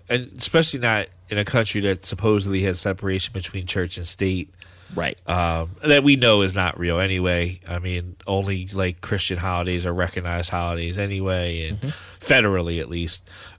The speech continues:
Speaker 1: Um, so, yeah, there's a lot of that kind of stuff. I just, I don't know. I, I mean, like, when I become mayor of Philadelphia,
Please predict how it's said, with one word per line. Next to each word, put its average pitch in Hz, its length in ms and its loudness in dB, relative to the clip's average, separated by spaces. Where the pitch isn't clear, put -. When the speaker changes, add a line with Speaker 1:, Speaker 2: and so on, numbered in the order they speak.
Speaker 1:
Um, 87 560 0
so, 95 360 2
yeah, 104 340 4
there's 110 220 2
a 107 60 2
lot 101 240 4
of 87 80 -2
that 87 140 -2
kind 92 220 -4
of 87 60 -4
stuff. 85 400 -4
I 120 140 4
just, 110 240 0
I 110 60 4
don't 107 140 4
know. 90 220 0
I, 107 260 2
I 110 80 -2
mean, 120 220 4
like, 107 160 2
when 107 100 2
I 127 140 6
become 127 300 2
mayor 104 280 6
of 92 100 2
Philadelphia, 92 800 0